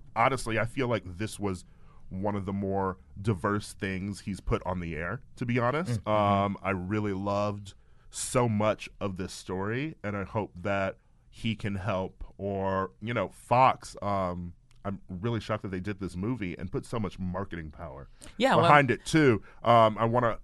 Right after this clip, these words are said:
Speaker 1: you know, shepherd other people to tell the stories of the characters who are side characters in
Speaker 2: Right,
Speaker 1: this
Speaker 2: and I,
Speaker 1: right now.
Speaker 2: I just, you know, give a shout out to Becky Albertalli, who wrote the book,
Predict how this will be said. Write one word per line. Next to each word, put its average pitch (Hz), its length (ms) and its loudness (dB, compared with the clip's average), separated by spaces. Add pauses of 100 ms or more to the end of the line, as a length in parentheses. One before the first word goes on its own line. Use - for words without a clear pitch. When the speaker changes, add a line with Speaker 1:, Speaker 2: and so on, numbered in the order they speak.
Speaker 1:
you 120 140 -2
know, 101 180 0 (260)
shepherd 143 460 4
other 131 160 4
people 113 280 -2
to 104 100 -8
tell 101 500 2 (360)
the 110 100 -2
stories 107 420 0
of 95 180 -6
the 104 60 -10
characters 107 400 -2
who 101 100 -4
are 95 60 -4
side 92 340 -2
characters - 460 -10
in 156 80 -2
Speaker 2:
Right, 120 140 6
Speaker 1:
this 95 80 -6
Speaker 2:
and 131 80 2
I, 170 80 6
Speaker 1:
right 185 120 0
now. 135 60 4
Speaker 2:
I - 20 6
just, 147 340 -4
you 135 120 -2
know, 117 100 2
give 127 140 -2
a - 20 -4
shout 120 180 0
out 113 100 -2
to 113 80 -8
Becky 110 240 -4
Albertalli, 98 640 -2
who 95 420 -4
wrote 98 280 -2
the 98 80 -2
book, 98 420 -4